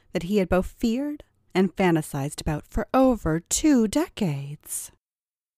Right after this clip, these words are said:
His quest for this relationship began when he was younger and discovered a paperback book entitled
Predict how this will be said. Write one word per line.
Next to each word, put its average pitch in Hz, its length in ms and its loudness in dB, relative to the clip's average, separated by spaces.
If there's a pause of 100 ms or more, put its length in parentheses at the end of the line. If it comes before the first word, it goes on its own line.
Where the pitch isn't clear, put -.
(2000)
His - 240 0
quest - 440 0
for 185 80 4
this 170 240 0
relationship 196 680 0
began 175 400 2
when 165 120 2
he 208 100 4
was 196 180 2
younger 220 540 2
and 185 160 6
discovered 196 480 -2
a 160 60 0
paperback 175 580 2
book 143 240 0
entitled 165 560 2